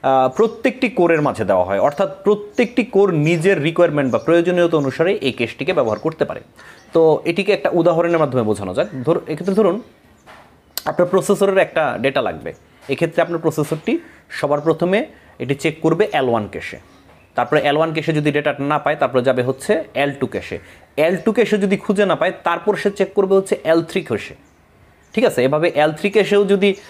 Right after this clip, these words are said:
আহ, সে ডেটা খুঁজে না পায় তাহলে সে চেক করবে র্যামে, র্যামেও যদি খুঁজে না পায় তারপরে সে এটি পিক করবে হচ্ছে ইন্টারনাল স্টোরেজ থেকে। তো সেই ডেটাটি যদি আপনার ক্যাশ মেমোরিতে জমা থাকতো তাহলে আপনার প্রসেসরকে সেই কাজটি খুব সহজে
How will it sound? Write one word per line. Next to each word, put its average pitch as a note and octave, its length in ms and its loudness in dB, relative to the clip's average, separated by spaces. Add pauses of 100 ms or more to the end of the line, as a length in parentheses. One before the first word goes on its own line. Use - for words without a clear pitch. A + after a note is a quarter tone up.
(220)
আহ, C#3+ 200 4
সে D#3+ 120 -2
ডেটা E3 240 2
খুঁজে E3+ 260 0
না E3 100 2
পায় D3+ 200 2
তাহলে C#3+ 280 2
সে D3 140 0
চেক C#3+ 240 -2
করবে C#3 220 2
র্যামে, C3 440 2
র্যামেও C#3 320 2
যদি F3 200 0
খুঁজে D#3+ 260 -2
না C#3+ 100 2
পায় C#3+ 160 -2 (100)
তারপরে E3+ 500 0
সে E3 240 -2
এটি C3 240 -2
পিক D3 280 -6
করবে D3+ 240 0
হচ্ছে D3+ 380 -2 (240)
ইন্টারনাল C3 460 -2
স্টোরেজ D#2+ 420 -10
থেকে। - 160 -14 (680)
তো D3 100 2
সেই F3+ 340 0
ডেটাটি E3 400 0
যদি F3 280 0
আপনার D3 280 0
ক্যাশ - 360 -4
মেমোরিতে D#3 380 2
জমা D3 200 2
থাকতো A#2+ 360 -4
তাহলে B2 280 0
আপনার A#2+ 320 -2
প্রসেসরকে D#3 600 -2 (220)
সেই E3 200 0
কাজটি D#3 360 0
খুব D#3+ 260 -4
সহজে D#3 520 0